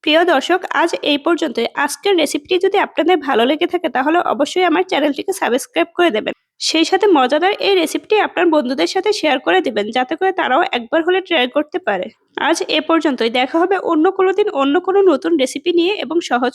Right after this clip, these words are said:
সহজ রেসিপি এবং সহজ ধরনের টিপস নিয়ে। সেই পর্যন্ত ভালো থাকবেন, সুস্থ থাকবেন আর টাম্মিস কিচেনের সঙ্গেই থাকুন, তাহলে আরো নতুন নতুন ভিডিও দেখতে পাবেন। আমার চ্যানেলটিকে সাবস্ক্রাইব করে রাখুন, যখনই আমি নতুন কোনো ভিডিও দেব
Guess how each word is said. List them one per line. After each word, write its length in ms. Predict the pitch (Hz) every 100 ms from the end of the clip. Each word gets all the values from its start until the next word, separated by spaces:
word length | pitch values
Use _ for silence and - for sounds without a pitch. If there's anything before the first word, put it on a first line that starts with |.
| -
সহজ 200 | 339 381 339
রেসিপি 320 | 262 349 370
এবং 180 | 277 339
সহজ 320 | 349 302 269 269
ধরনের 300 | 330 339 392 370
টিপস 240 | 269 - -
নিয়ে। 180 | 208 -
সেই 240 | 233 - 320
পর্যন্ত 380 | 339 359 403 403 392
ভালো 240 | 277 247
থাকবেন, 320 | 269 320 392 403
সুস্থ 280 | 359 277 339
থাকবেন 340 | 359 330 415 415
আর 120 | - 311
টাম্মিস 340 | 294 285 339 370
কিচেনের 360 | 381 392 415 427
সঙ্গেই 360 | 330 269 269 349
থাকুন, 280 | - 247 220
তাহলে 300 | 247 262 311
আরো 180 | 370 349
নতুন 280 | 359 285 294 320
নতুন 180 | 359 403
ভিডিও 260 | 302 240 285
দেখতে 260 | 330 269 -
পাবেন। 280 | 240 - 240 - _
আমার 220 | 311 349 370
চ্যানেলটিকে 420 | 320 311 339 415
সাবস্ক্রাইব 600 | 415 277 277 - 359 370 -
করে 180 | 370
রাখুন, 280 | 381 277 - 233
যখনই 340 | 247 302 370
আমি 140 | 349 370
নতুন 260 | 320 294 311
কোনো 180 | 339 381 302
ভিডিও 220 | 240 285
দেব 140 | 349